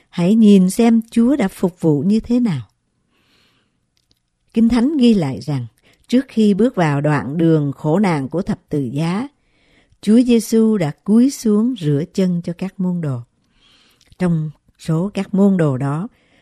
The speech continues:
có Giu-đa là người sắp phản Ngài. Sau khi dùng hành động rửa chân để dạy môn đồ bài học phục vụ khiêm nhường, Chúa đã phán:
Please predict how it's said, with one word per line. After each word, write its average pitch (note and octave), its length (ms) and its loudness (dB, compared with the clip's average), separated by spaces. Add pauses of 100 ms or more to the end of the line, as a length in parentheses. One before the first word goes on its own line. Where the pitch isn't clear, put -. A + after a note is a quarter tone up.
(160)
có F#3 100 -4
Giu-đa G3+ 560 2 (420)
là D3+ 120 -6
người C#3+ 480 -2
sắp - 300 -8
phản C#3 420 -8
Ngài. B2+ 280 -6 (1120)
Sau B3 240 0
khi A#3+ 280 0
dùng D#3+ 340 2
hành D#3 220 -2
động C#3+ 220 -4
rửa D3 180 -2
chân A3 360 2
để E3 100 -2
dạy C#3+ 280 -4
môn G3+ 260 0
đồ D3 240 -2
bài C3+ 220 -6
học C#3 260 -6 (260)
phục - 240 -6 (100)
vụ C#3 340 -4 (140)
khiêm G#3 200 0
nhường, C#3+ 320 -4 (760)
Chúa G3 220 2
đã C#3 140 -2
phán: D3+ 400 -6